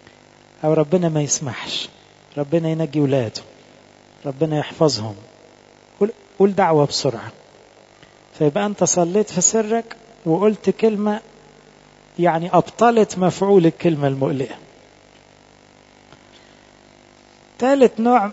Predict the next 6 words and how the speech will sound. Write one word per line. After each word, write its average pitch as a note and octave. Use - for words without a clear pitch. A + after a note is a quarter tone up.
من G3+
الصد، F#3+
احنا E3+
بنصد E3+
الكلام G3+
المقلق، A3+